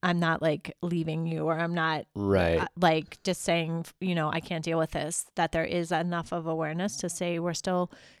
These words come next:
Speaker 1: committed to the conversation, we're still committed to the relationship, we just need this time and space to tend to ourselves.
Speaker 2: That's huge. It's not a slamming door thing, you know, and, and that's what you've taught me is, like, it's not storming out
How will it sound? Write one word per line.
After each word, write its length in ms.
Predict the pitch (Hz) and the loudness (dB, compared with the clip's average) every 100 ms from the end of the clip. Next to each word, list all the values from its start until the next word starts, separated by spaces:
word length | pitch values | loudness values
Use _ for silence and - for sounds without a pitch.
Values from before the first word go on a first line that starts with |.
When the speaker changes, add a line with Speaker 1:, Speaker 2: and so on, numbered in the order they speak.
| - | -6
Speaker 1:
committed 480 | 185 180 180 185 - | 0 0 2 0 -2
to 100 | 185 | -6
the 120 | 180 | -6
conversation, 720 | - 180 175 - 180 - 180 | -2 -2 -2 -4 -4 0 0
we're 80 | 170 | -2
still 160 | - | -4
committed 400 | 175 175 175 175 | -4 -2 -2 -2
to 120 | - 175 | -2 -2
the 100 | 165 | -2
relationship, 640 | 165 175 - 202 220 214 | -2 -2 -2 -2 -2 -2
we 100 | 190 | -2
just 240 | 170 170 185 | -2 -4 -2
need 260 | 170 175 - _ _ _ - | -4 -4 -10 _ _ _ -8
this 160 | 175 | -8
time 240 | - 180 175 | -4 -2 -2
and 100 | 170 | -4
space 360 | - 180 175 | -4 -4 -4
to 100 | - | -6
tend 280 | 175 - 175 | -6 -4 -4
to 100 | - | -2
ourselves. 560 | 202 202 220 240 - - - _ - | -4 -2 -2 -4 -4 -14 -20 _ 0
Speaker 2:
That's 260 | 110 - | 2 2
huge. 340 | - 101 90 90 | 4 6 6 2
It's 220 | 107 - | 2 4
not 240 | 120 127 | 6 8
a 80 | 127 | 8
slamming 680 | - - 110 107 107 104 98 | 4 2 4 6 4 4 4
door 300 | 95 92 92 | 4 6 4
thing, 380 | - 87 87 90 - - - | 0 -2 -2 -6 -16 -20 -6
you 160 | 101 95 | 0 2
know, 240 | 92 92 | 4 4
and, 180 | 90 90 | 2 0
and 240 | 95 92 95 | 0 2 4
that's 240 | 98 - | 4 2
what 160 | 98 95 | 0 2
you've 260 | 95 87 | 0 -2
taught 300 | - 95 90 | 2 2 4
me 140 | 95 82 | 0 -2
is, 260 | 85 92 - | -2 -2 2
like, 360 | 90 87 - - - - - - - - | 2 2 -2 -18 -20 -20 -20 -20 -18 0
it's 220 | 104 - | 2 4
not 320 | 110 104 107 | 6 8 6
storming 640 | - - 110 104 98 95 92 | 2 2 6 8 8 6 6
out 440 | 90 87 90 _ | 6 4 4 _